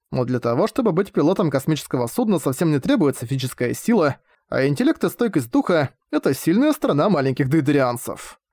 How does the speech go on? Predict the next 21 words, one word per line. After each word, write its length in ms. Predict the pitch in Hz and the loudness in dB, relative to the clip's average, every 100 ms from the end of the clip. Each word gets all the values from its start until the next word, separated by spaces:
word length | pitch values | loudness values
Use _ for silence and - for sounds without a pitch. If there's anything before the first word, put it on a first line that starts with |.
| _ _ - | _ _ -4
Конечно, 480 | 127 139 131 147 | 0 0 0 0
требовалась 520 | 131 139 135 135 139 143 | 0 0 2 2 2 0
еще 280 | 143 - | 0 0
одна 220 | 147 131 123 | 0 0 0
вещь — 400 | 120 - - - | -2 -6 -10 -14
способность 640 | - 117 - 247 220 202 - | -12 -10 -2 0 2 0 0
приспособиться 640 | 147 - 135 202 160 151 | -2 -2 0 0 0 -2
к 40 | - | 0
космосу, 600 | 240 - 127 - 101 - _ _ _ | -2 0 -4 -2 -6 -8 _ _ _
но, 100 | 233 | 0
на 80 | 294 | 2
удивление, 500 | 302 269 185 220 247 | 4 4 2 2 2
мудрейшие 480 | 202 131 143 170 160 | 2 2 2 2 2
не 80 | 156 | 0
встретили 380 | - 269 139 123 | 0 0 2 0
абсолютно 400 | - 139 220 302 | 0 0 2 2
никаких 380 | 262 135 151 | 2 0 0
препятствий 480 | 156 135 135 - 240 | 0 0 -2 0 2
на 40 | 165 | 2
этом 240 | 143 139 | 2 0
поприще. 680 | 156 135 143 - 120 - | 0 -2 -4 -2 -4 -6